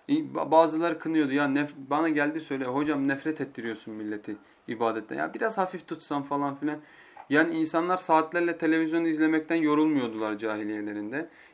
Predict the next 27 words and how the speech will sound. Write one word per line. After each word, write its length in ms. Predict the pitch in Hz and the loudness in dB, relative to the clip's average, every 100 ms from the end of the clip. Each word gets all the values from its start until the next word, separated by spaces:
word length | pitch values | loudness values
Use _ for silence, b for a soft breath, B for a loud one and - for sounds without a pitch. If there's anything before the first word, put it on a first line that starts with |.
| B | B
İnsanlar 440 | 139 147 151 170 | 2 2 2 0
saatlerce 680 | 170 151 156 156 175 165 160 | 0 2 2 2 0 2 0
bir 60 | |
meclise 400 | 165 165 156 151 | 2 2 2 -2
oturup 260 | 170 175 156 | -4 -4 4
hatta 300 | 170 170 180 | 4 6 2
sabah 360 | 170 160 175 165 | 4 6 6 6
namazına 500 | 165 160 156 175 175 | 4 4 4 2 2
kadar 240 | 170 180 | 2 0
sohbet 460 | - 160 143 175 175 | 2 0 2 0 0
etmekten 500 | 160 165 160 180 160 | 0 0 2 2 2
de 100 | 135 | 0
bıkmıyorlar. 540 | - 120 113 113 156 - B B B B | -2 -4 -2 -2 -4 -10 B B B B
Gevezelik 520 | 127 143 151 160 160 | 4 6 6 4 2
yapıp 320 | 165 160 156 - | 0 0 -2 0
kelam 320 | 156 160 165 | 4 4 4
yapmaktan 540 | 151 - 151 147 156 | 2 0 -4 -4 -4
da 120 | 151 | -2
bıkmıyorlar 560 | 147 147 156 156 151 143 | -4 -4 0 2 2 0
da 80 | 139 | 0
yani 300 | 143 143 143 | 0 0 -2
bir 100 | 147 | -4
cüz 180 | 151 - | -6 -6
Kur'an 280 | 147 151 160 - B B | -4 -4 -4 -12 B B
okumaktan 540 | 143 - 151 151 190 185 | -4 0 2 2 0 -2
mı 80 | |
bıkacaklar? 600 | 151 143 131 123 160 185 | -2 0 0 -2 -2 -4